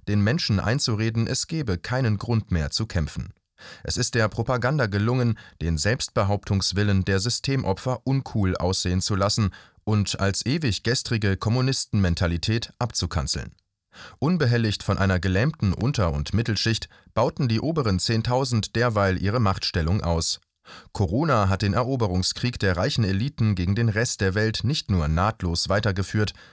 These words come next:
sondern auch massiv beschleunigt. Wir stehen vor einem Quantensprung in der Entwicklung hin zu einer totalen Spaltung der Weltbevölkerung. Erinnern Sie sich an die Zeit vor genau einem Jahr. Welche Themen standen zum Jahresanfang für Sie im Vordergrund?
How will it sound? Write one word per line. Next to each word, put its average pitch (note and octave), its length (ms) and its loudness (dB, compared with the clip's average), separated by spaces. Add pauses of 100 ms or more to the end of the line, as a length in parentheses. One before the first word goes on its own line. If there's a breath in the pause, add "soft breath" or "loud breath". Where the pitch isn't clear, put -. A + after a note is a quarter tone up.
(200 loud breath)
sondern C3 320 2
auch B2 340 -4
massiv A2+ 580 0
beschleunigt. D2+ 640 -4 (560 loud breath)
Wir F#2+ 100 0
stehen C3+ 360 0
vor A2 120 0
einem A2+ 200 0
Quantensprung A2+ 760 -2
in F2+ 80 2
der G#2+ 140 2
Entwicklung A#2+ 460 0
hin A#2+ 200 2
zu - 160 -2
einer F#2 240 2
totalen A2+ 540 -2
Spaltung D#2 640 -2
der F#2+ 180 0
Weltbevölkerung. E2 840 -2 (960)
Erinnern D#3 380 2
Sie C3+ 100 -2
sich B2+ 320 -2
an A2+ 80 2
die C3+ 100 0
Zeit A2 360 0
vor F#2+ 200 0
genau G#2+ 380 2
einem G2 320 2
Jahr. - 340 -4 (720)
Welche C3 320 0
Themen D3+ 360 2
standen - 340 0
zum G#2 160 2
Jahresanfang G#2 760 2
für G#2+ 180 0
Sie A2+ 260 -2
im G#2+ 100 0
Vordergrund? D#2+ 640 -4